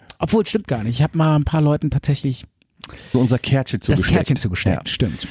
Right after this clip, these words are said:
Speaker 2: Also pass auf, ich bin in so eine Rockkneipe gegangen und, ähm, die Kneipe ist, war ein bisschen weiter weg. Ich bin da hingefahren, weil ich die noch so kannte von früher.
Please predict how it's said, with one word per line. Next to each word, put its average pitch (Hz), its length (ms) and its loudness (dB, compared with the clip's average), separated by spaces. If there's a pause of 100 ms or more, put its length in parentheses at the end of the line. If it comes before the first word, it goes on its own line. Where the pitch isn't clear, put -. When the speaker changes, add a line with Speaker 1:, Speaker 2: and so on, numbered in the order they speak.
(120)
Speaker 2:
Also 120 220 0
pass 131 220 0
auf, 104 180 0
ich - 100 -10
bin 135 240 0 (220)
in 120 140 2
so 117 100 4
eine 113 320 2 (200)
Rockkneipe 107 960 -2
gegangen 104 560 0 (720)
und, 107 800 0
ähm, 98 600 0 (960)
die 101 480 2 (160)
Kneipe 113 320 0
ist, 117 100 -2 (100)
war 135 120 0
ein 147 80 -2
bisschen 175 240 0
weiter 135 200 0
weg. 135 140 0
Ich 127 120 -8
bin 131 100 0
da 104 60 4
hingefahren, 135 520 0
weil 110 80 2
ich - 80 -8
die - 220 -6
noch 101 100 0
so - 180 -2
kannte 135 320 0
von 98 200 0
früher. 101 380 2